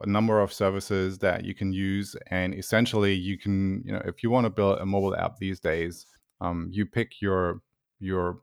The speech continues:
runtime platform of choice, so Android or I O S or the web. And then our goal is to provide all the services that you need to make your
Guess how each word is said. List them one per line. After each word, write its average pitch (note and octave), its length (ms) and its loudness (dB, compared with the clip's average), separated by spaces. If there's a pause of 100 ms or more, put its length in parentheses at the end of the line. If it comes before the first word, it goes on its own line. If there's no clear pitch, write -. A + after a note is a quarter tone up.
runtime G2 540 4
platform - 440 -2
of F2 160 -6
choice, C3+ 560 2
so F#2 160 -4 (120)
Android F#2+ 600 2
or F2 380 -4
I F2+ 200 0
O F2+ 100 -2
S F2+ 440 0
or F2 300 -6
the F2 120 -6
web. A2+ 380 4 (120)
And F#2+ 200 -2
then F#2+ 420 0 (340)
our F#2+ 200 2
goal F#2 460 -2
is F2 320 -4 (180)
to F2+ 260 -4
provide F2+ 340 -2
all G2 240 4
the G2 80 -4
services F#2 800 -2 (100)
that F2+ 220 -2
you F2+ 160 -2
need F2+ 300 -2
to - 160 -8
make F2 280 -4
your F2 300 -4